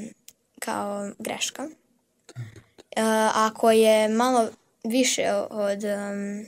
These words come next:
deset centimetara, neće se brojati da je poen. Biće samo ako je baš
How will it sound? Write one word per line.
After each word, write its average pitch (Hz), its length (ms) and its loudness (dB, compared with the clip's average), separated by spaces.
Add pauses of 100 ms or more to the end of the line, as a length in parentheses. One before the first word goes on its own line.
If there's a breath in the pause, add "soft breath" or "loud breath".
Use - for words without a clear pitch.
deset 233 340 0
centimetara, 254 680 -2
neće 247 260 2
se 214 140 0
brojati 208 520 -4
da - 80 -6
je - 160 -8
poen. 233 280 -12 (200)
Biće 240 200 -2
samo 247 320 0 (100)
ako 226 300 -2
je 220 320 0 (440 soft breath)
baš 220 280 0